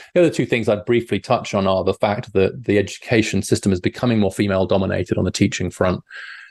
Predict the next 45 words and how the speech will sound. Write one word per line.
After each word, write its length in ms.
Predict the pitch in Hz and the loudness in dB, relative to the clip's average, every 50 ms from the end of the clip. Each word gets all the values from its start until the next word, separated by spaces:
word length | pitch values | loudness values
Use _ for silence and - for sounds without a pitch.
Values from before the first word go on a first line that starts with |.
| _ - - - | _ -8 -8 -2
Um, 420 | - 107 98 95 92 92 90 87 - | 0 0 2 2 2 0 -2 -2 -2
only 160 | 110 104 101 | 0 0 0
twenty-four 480 | 98 - - 104 98 92 - - 101 92 | -2 0 0 0 0 0 2 0 0 0
percent 280 | - - - 107 95 92 | 0 -2 0 0 0 0
of 80 | 87 | 0
K 220 | - - 95 95 92 | -2 -2 -2 -2 -2
twelve 320 | - - 95 92 92 - | 0 2 2 2 2 -2
teachers 420 | - - 101 101 - - 101 - | -2 -2 -2 -2 0 -4 -2 0
now 200 | 101 95 92 92 | 0 0 2 2
are 40 | 92 | 2
men. 340 | 92 95 95 92 95 95 92 | 2 2 2 2 2 0 0
That's 160 | 92 - - | -2 -4 -4
down 240 | - - 98 95 90 | 0 2 2 2 2
from 120 | - 101 | 0 -4
thirty-three 560 | 92 - - 98 92 95 - - - 107 101 95 | -2 2 4 4 4 4 -2 -2 2 2 2 2
percent 340 | - 107 - - 92 90 | 2 -4 0 0 0 2
in 80 | 92 92 | 2 0
the 140 | 92 92 90 | 0 2 2
eighties. 560 | 92 92 92 - - 90 90 90 90 - - - - - - - - _ | 2 0 0 0 0 2 2 2 0 -2 -8 -16 -16 -16 -16 -16 -16 _
So 140 | - - 107 | -2 0 2
we 100 | 110 110 | 2 2
are 220 | 110 113 107 107 | 2 0 -2 -2
seeing 440 | - - 107 98 98 98 98 107 107 - | 0 0 0 2 2 2 0 0 0 0
more, 180 | 107 101 - | 0 0 2
and 100 | 104 98 | 2 2
only 200 | 95 98 101 101 | 2 2 2 2
one 240 | 95 98 104 104 98 | 2 2 2 4 4
in 100 | 95 98 | 2 0
ten 240 | - - 113 110 104 | -2 -2 0 2 2
elementary 480 | 98 95 95 95 95 101 113 - 104 | 2 2 2 2 2 0 0 -2 -6
school 260 | - - - 101 92 87 | -6 -2 2 2 2 2
teachers 400 | - - 101 - - - 92 92 | 2 0 -2 -2 0 -2 0 0
are 60 | 92 | 0
male. 380 | 92 92 92 92 90 90 95 117 | 0 2 2 2 2 0 0 0
And 80 | 117 | 0
there 220 | 117 123 127 131 135 | 0 2 2 2 2
is 120 | 131 - | 2 0
some 140 | - 117 107 | 0 0 0
evidence 440 | 104 104 104 101 98 92 104 104 - | 0 0 0 0 0 -2 -2 -6 -6
that 100 | - - | -6 -2
having 240 | 104 98 98 95 95 | -2 0 0 2 2
male 260 | 92 95 95 90 90 | 2 2 2 2 0
teachers 400 | - - 104 - - - 90 - | 0 -2 -4 -2 -2 -4 -6 -2
helps 360 | - 101 101 - - - - | 0 0 0 0 0 -4 -14
boys, 520 | _ - 110 110 117 120 135 151 - - | _ 0 2 2 4 2 0 -2 -6 -14